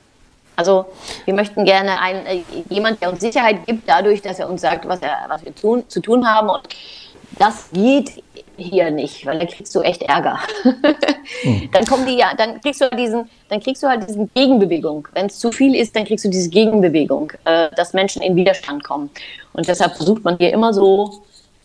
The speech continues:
Speaker 1: auf dem Grad der Freiwilligkeit,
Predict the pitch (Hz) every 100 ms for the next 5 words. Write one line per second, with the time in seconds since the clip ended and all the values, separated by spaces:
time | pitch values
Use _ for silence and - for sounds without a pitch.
0 | _ - 180 185 180 - 170 196 208 -
1 | - - 175 170 - 226 220 214 - 196
2 | 208